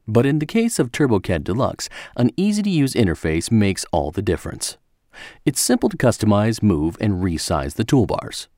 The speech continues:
From the Options tab, you can choose from eleven different toolbars to add or remove from your workspace, including a Style Manager, Materials, and Environments. This cad software has a setup manager for when you want to customize your design from the very beginning of a new project.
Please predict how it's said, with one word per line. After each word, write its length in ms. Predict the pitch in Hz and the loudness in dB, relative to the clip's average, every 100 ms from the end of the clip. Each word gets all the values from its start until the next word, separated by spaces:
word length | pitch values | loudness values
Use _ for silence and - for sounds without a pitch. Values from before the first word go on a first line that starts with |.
| _ | _
From 160 | 151 143 | 2 4
the 100 | 165 | 2
Options 400 | 170 - 85 - | 0 0 -2 -2
tab, 300 | 82 - - | -4 -4 -8
you 140 | 98 | -4
can 160 | 101 92 | -2 -2
choose 320 | - 98 92 | 0 -2 -2
from 180 | 104 85 | -2 0
eleven 380 | 80 92 160 165 | 0 0 0 0
different 260 | 156 151 | 2 0
toolbars 480 | 175 208 110 82 90 | 2 2 2 0 0
to 160 | - 143 | -2 -2
add 260 | - 80 98 | 0 -2 0
or 140 | 123 | 0
remove 400 | 123 135 190 110 110 | 0 2 2 2 0
from 180 | 110 104 | -2 0
your 80 | 107 | 0
workspace, 580 | 110 101 - - - - - - | -2 -2 -10 -12 -12 -16 -20 -2
including 380 | 117 110 92 92 | 0 2 2 0
a 40 | |
Style 340 | - 202 185 | 2 2 2
Manager, 440 | 92 95 82 - - - | 0 -4 -10 -12 -14 -6
Materials, 580 | 101 - 82 85 139 - | -4 0 0 0 -6 -4
and 100 | 139 | 0
Environments. 640 | 170 175 117 - 73 - - _ _ _ _ - - - | 2 2 0 -4 -10 -12 -12 _ _ _ _ -20 -20 -2
This 220 | 123 113 | 0 0
cad 260 | - 180 151 | 0 -2 0
software 440 | 95 73 - 80 | 0 0 0 0
has 180 | 92 101 | 0 -2
a 60 | 113 | -2
setup 280 | - - | 0 0
manager 400 | - 78 78 80 | 0 -4 -2 -4
for 220 | 85 101 87 | -4 -2 0
when 260 | 87 85 | 0 0
you 140 | 85 85 | -2 -2
want 260 | 85 80 | 0 0
to 100 | - | -4
customize 520 | - 139 - 78 76 | -4 -4 -2 -2 -2
your 80 | 78 | -4
design 440 | 78 95 165 - 98 | -6 -2 -2 -4 -4
from 180 | - 120 | 2 4
the 80 | 117 | 4
very 300 | 135 185 208 | 2 0 0
beginning 440 | 214 185 92 82 | 0 2 2 2
of 80 | 82 | 0
a 60 | |
new 160 | 85 82 | 0 0
project. 600 | - 107 85 - - - | 0 0 0 -8 -14 -20